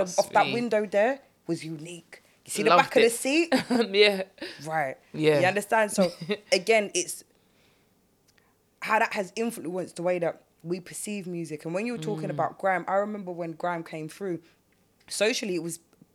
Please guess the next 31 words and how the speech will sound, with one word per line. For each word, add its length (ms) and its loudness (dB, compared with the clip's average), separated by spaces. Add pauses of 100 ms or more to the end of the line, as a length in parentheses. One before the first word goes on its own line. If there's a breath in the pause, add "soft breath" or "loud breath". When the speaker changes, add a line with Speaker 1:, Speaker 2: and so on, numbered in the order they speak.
(240)
Speaker 2:
technical, 640 -6 (280 soft breath)
because 320 -4
do 80 -6
you 40 -4
remember 180 -2
when 100 -2
they 120 -2
banned 520 -2 (220)
hoodies? 400 -10 (760)
Speaker 1:
Um, 600 -8
Speaker 2:
They, 160 4
like, 160 4
you 100 -8
couldn't 240 0
wear 180 4
hoodies 220 -4
Speaker 1:
yeah, 240 8
they 160 6
Speaker 2:
inside 460 6
Speaker 1:
said 80 -6
it 120 0
was 120 0
Speaker 2:
super-, 260 0
um, 240 2
supermarkets. 380 -6
Speaker 1:
gang 240 6
affiliated, 560 0
isn't 240 2
it? 40 2
Speaker 2:
Right. 140 6
Speaker 1:
Yeah. 260 2